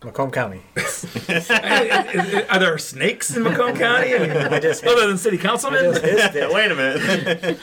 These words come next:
Speaker 2: <laughs> But, um, but M-, and Macomb County was vitally important to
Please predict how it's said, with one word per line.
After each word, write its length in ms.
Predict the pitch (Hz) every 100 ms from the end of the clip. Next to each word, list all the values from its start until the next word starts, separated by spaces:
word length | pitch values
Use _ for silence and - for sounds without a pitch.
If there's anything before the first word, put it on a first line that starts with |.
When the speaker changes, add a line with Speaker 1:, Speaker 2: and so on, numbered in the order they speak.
| 175
Speaker 2:
<laughs> 140 | 170
But, 220 | 208 202 - -
um, 460 | 185 175 160 135 - _ _
but 120 | 208
M-, 140 | 202 214
and 140 | 185 165
Macomb 240 | 156 139
County 240 | 226 226
was 160 | 156 117 113 160 - _
vitally 600 | 185 123 139 180 202 170 135
important 560 | 127 170 190 139 131
to 300 | 135 117 113